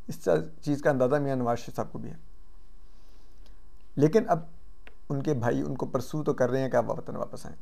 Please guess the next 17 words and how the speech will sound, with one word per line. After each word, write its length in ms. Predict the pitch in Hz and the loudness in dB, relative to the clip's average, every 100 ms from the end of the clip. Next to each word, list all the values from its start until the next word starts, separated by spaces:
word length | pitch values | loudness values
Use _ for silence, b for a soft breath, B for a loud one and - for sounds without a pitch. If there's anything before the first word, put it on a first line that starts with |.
| - - - - - | -8 -8 -8 -8 0
जिन्होंने 260 | 135 151 151 | 4 4 4
अपने 320 | - 160 170 | 4 4 4
दौर 300 | 127 139 165 | 8 8 8
में 80 | 175 | 6
उनको 180 | 165 | 2
वतन 300 | 143 139 - | 4 4 4
वापस 280 | 143 139 143 | 4 4 6
लाने 180 | 143 143 | 4 4
के 60 | 156 | 2
लिए 100 | 156 | 2
कोई 240 | 185 196 | 2 2
कोशिश 400 | - 127 139 - | 2 -2 -2 -4
नहीं 140 | 127 113 | -4 -4
की, 180 | - - - - - - - - - - - - - - - | -6 -8 -8 -8 -8 -8 -8 -8 -8 -8 -8 -8 -8 -4 0
लेकिन 240 | 135 151 | 2 6
जब 160 | 143 135 | 4 4
वो, 260 | 127 - | 2 0